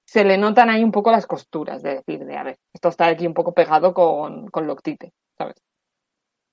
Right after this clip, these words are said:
Y, y yo pienso que si no lo hubieran hecho así, pues a-, habrían estado mejor integrados. Pero bueno, como es un juego que ya de por sí tiene bastantes personajes, dices, ok, no pasa nada.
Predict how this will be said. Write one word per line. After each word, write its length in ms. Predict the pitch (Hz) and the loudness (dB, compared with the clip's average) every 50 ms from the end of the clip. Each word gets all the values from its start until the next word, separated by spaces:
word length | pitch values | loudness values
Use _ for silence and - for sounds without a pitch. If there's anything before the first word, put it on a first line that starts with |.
| _ _ | _ _
Y, 360 | - 214 196 190 185 180 175 - | 0 0 2 2 2 0 0 -2
y 100 | 190 170 | 2 4
yo 120 | 185 180 | 4 4
pienso 280 | 196 196 196 190 202 208 | 6 4 0 0 -2 -4
que 80 | 196 | -4
si 120 | 185 - 170 | -4 -4 -2
no 140 | 165 175 180 | 0 4 6
lo 80 | 180 | 6
hubieran 320 | 180 180 185 175 175 185 190 | 6 6 4 2 0 -2 -2
hecho 180 | 196 - 208 | -4 -4 -4
así, 320 | 202 190 - 240 226 - - _ _ _ _ _ _ _ _ _ _ | -4 -2 -4 -6 -6 -6 -10 _ _ _ _ _ _ _ _ _ _
pues 240 | - 190 185 170 170 | 4 4 6 6 4
a-, 160 | 160 - - _ _ _ _ _ _ _ | 0 -2 -4 _ _ _ _ _ _ _
habrían 320 | 180 170 175 180 180 185 | 0 4 6 6 6 4
estado 280 | 180 180 196 190 190 190 | 4 4 4 4 4 4
mejor 280 | 190 - - 180 175 | 0 -2 0 -2 -2
integrados. 500 | 165 160 - 147 139 151 147 151 160 160 | -2 -4 -8 -8 -8 -6 -6 -6 -6 -2
Pero 160 | - 180 175 180 | 2 2 4 4
bueno, 200 | 190 180 170 - | 4 2 -2 -2
como 220 | - 180 180 185 185 | -2 0 0 2 0
es 140 | 220 226 294 | 0 2 2
un 80 | 262 | 2
juego 200 | 262 254 240 220 | 4 4 2 4
que 100 | 180 170 | 4 4
ya 120 | 170 175 185 | 4 4 4
de 60 | 190 | 2
por 140 | 196 185 185 | 0 -2 -2
sí 140 | 202 208 180 170 - - | -2 -2 -2 -4 -8 -4
tiene 200 | - 175 175 180 | -4 -2 0 0
bastantes 400 | 185 185 185 - 185 180 180 175 | -2 -2 -2 -4 -6 -6 -6 -10
personajes, 640 | - - 180 175 - 180 185 196 196 - 233 247 - | -6 -8 -8 -6 -4 -4 -4 -4 -4 -6 -8 -10 -10
dices, 300 | - 139 139 - - - _ _ _ _ | -12 -14 -14 -14 -18 -18 _ _ _ _
ok, 200 | 190 - - - - - _ _ _ _ _ | -6 -6 -6 -8 -14 -16 _ _ _ _ _
no 100 | - 185 | -6 -6
pasa 160 | 175 165 165 - | -6 -6 -10 -12
nada. 220 | - - - - | -16 -18 -20 -20